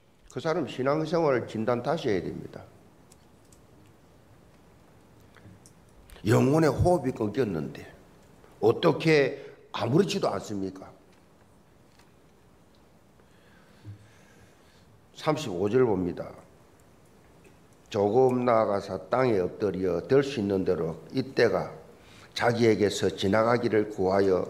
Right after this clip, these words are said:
이르시되, "아빠, 아버지여, 아버지께서는 모든 것이 가능하오니 이 잔을 내게서 옮기시옵소서.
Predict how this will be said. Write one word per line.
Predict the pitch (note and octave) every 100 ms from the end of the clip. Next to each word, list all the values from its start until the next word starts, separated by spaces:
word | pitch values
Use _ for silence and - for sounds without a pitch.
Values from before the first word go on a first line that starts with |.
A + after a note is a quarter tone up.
| -
이르시되, | G2+ G#2 G2 - F#2+ - -
"아빠, | A#2+ - - B2+ A#2 - -
아버지여, | G2 G2 A2+ G2 F2 - - - - - - - -
아버지께서는 | G#2 D3+ G3+ A3 D#3+ D3 C#3+ B2+
모든 | G#2 E3 A3
것이 | F3 D3
가능하오니 | D3+ F#2 G#2+ A#2+ A#2+ - - - G#2 F#2+ F#2 -
이 | F#3 F3+ E3+ E3+ -
잔을 | - C3 C3+ A#2+ E2+
내게서 | G#2+ B2 G#2 F#2+ G2+ -
옮기시옵소서. | D3 E3 D3+ - - - - -